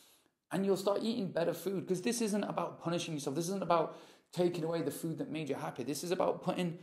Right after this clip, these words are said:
the source of food in your body that will make you stronger,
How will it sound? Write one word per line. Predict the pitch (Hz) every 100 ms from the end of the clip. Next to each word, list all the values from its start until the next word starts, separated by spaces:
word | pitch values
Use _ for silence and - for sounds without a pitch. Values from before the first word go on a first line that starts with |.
| - - _
the | 151
source | 143 - 175 175
of | 160
food | - - 156 143
in | 156
your | 151
body | 135 139 151 180 - - _ _ _ -
that | 135
will | 156 156
make | 147 151 160 -
you | 151
stronger, | 135 - 147 151 139 123